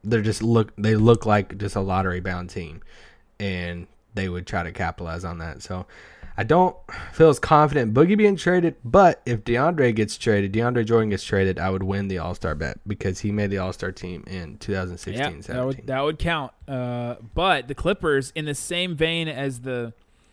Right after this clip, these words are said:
Speaker 2: I mean, the Clippers are only two games back from the, the Pelicans. Like, that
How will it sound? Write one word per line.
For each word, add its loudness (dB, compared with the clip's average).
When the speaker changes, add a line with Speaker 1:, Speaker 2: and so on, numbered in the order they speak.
Speaker 2:
I -6
mean, -4
the -2
Clippers 6
are 0
only -4
two -2
games -2
back 0
from -6
the, -6
the -8
Pelicans. -4
Like, -10
that -2